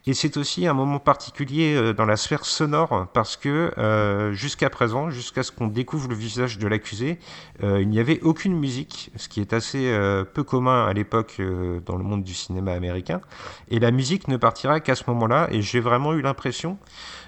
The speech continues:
Euh, que Sidney Lumet, dans son approche de Douze hommes en colère, euh, tu nous l'as très, très bien décrit, X P, euh, il a besoin d'installer un cadre, le cadre juridique américain,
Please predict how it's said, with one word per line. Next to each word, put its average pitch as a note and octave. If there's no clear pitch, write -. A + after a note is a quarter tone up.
Euh, G#2+
que -
Sidney D3
Lumet, D3
dans A2+
son A#2+
approche B2
de A2+
Douze A2+
hommes A#2
en A2
colère, C3+
euh, G#2
tu -
nous G#2
l'as G2
très, -
très -
bien C3
décrit, A#2
X -
P, D3+
euh, G2+
il A2+
a A#2
besoin C#3
d'installer B2
un G2+
cadre, A2+
le G#2
cadre G2+
juridique A2
américain, G#2